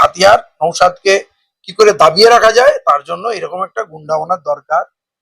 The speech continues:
যদি শওকত মোল্লা কাল হেরে যায়, তাহলে দেখবেন পুরো ক্যানিং, সাউথ চব্বিশ পরগনায় কোথাও ওকে খুঁজে পাবেন না,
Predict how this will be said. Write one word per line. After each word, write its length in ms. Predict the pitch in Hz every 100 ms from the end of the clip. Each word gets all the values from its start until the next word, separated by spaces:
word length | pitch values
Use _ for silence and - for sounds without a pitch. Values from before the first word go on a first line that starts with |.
| _ _ _ _ _ _
যদি 280 | - - - 311 - _ _ _ _ _ _
শওকত 300 | 185 196 - 226
মোল্লা 280 | 233 - - - 180
কাল 260 | 185 202 226 - _ _ _ _ _ -
হেরে 200 | 240 226 165
যায়, 280 | 147 165 226 - _ _ _ _ -
তাহলে 200 | 202 247 220
দেখবেন 440 | 262 226 214 208 262 277 _ _ _ _ _ _ _ _ _ _ _ _ _ _ _ _ _ _ _ _ -
পুরো 220 | 262 285 339 339 -
ক্যানিং, 280 | 247 269 311 302
সাউথ 220 | 202 240 254
চব্বিশ 220 | 277 262 -
পরগনায় 340 | 269 277 285 -
কোথাও 260 | 220 240 269 -
ওকে 160 | - - _
খুঁজে 220 | 247 247 226
পাবেন 220 | 202 185
না, 60 | 147